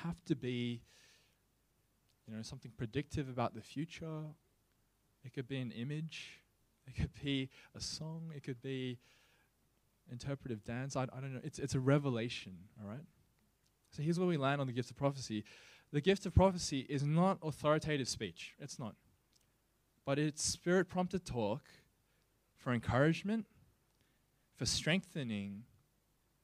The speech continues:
and building up. Sometimes it's,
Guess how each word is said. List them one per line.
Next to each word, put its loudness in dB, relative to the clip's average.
and -4
building 4
up. -6
Sometimes 4
it's, -6